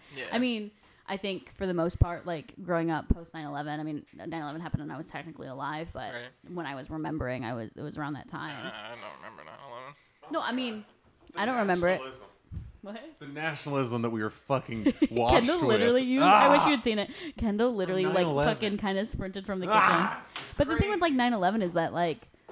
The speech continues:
Speaker 2: I don't really, I don't remember it happening, even though technically I was alive. I was so young. So just growing up post nine eleven, these are things that they were just facts of the world.
Speaker 1: Right.
Speaker 2: You know what
Speaker 1: Yeah,
Speaker 2: I
Speaker 1: yeah, I get
Speaker 2: mean?
Speaker 1: what you're saying. I get what you're saying.
Speaker 2: So, like, uh, yeah, you have to, j-, I mean, I, I,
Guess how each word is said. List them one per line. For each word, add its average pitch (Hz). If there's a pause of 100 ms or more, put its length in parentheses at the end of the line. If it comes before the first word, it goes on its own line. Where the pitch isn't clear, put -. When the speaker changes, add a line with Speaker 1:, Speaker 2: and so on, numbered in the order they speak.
(140)
Speaker 2:
I 214
don't 285
really, 220
I 196
don't 240
remember 214
it 175
happening, 185
even 180
though 160
technically 175
I 165
was 156
alive. 151
I -
was 160
so 160
young. 151
So 185
just 165
growing 165
up -
post -
nine 151
eleven, 147 (480)
these 247
are 247
things 247
that 233 (160)
they 196
were 208
just 190
facts 160
of 180
the 170
world. 156
Speaker 1:
Right. 151
Speaker 2:
You 214
know 214
what 208
Speaker 1:
Yeah, 190
Speaker 2:
I 175
Speaker 1:
yeah, 160
I 165
get 185
Speaker 2:
mean? 202
Speaker 1:
what 233
you're -
saying. 110
I 120
get 120
what 113
you're 95
saying. 117 (120)
Speaker 2:
So, -
like, 156 (260)
uh, 127 (100)
yeah, 233
you 190
have 214
to, 208
j-, 185
I 220
mean, 277
I, 302 (180)
I, 330